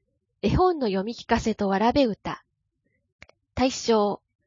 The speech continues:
ゼロ歳児とその保護者。みんなでアート。日時、二十四日土曜、午後一時半から。内容、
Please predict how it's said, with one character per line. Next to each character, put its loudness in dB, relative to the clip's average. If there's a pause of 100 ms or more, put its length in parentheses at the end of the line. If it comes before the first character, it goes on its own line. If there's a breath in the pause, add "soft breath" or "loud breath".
(260)
ゼ 4
ロ 6
歳 4
児 -12
と -6
そ -8
の -2
保 -8
護 -4
者。 -10 (1700)
み 2
ん -2
な 2
で -2
ア 2
ー -6
ト。 -14 (1200)
日 -6
時、 -12 (540)
二 2
十 4
四 2
日 -6
土 -6
曜、 -4 (260)
午 4
後 6
一 -2
時 0
半 -4
か -12
ら。 -14 (1000)
内 2
容、 -2